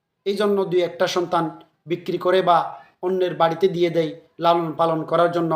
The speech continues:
উন্নত জীবনযাপনের আশায়। কিন্তু আপনার মতো নিজের শখ মেটানোর জন্য,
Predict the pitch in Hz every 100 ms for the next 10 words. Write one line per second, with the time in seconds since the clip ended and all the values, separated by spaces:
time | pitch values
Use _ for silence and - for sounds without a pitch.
0 | 151 - - 190 180 180 156 156 156 151
1 | 147 151 139 135 147 135 - _ _ _
2 | _ - 202 - 208 202 190 - 196 196
3 | 190 185 180 147 139 - _ 170 190 185
4 | 202 196 - 233 214 208 208 196 175 165
5 | 156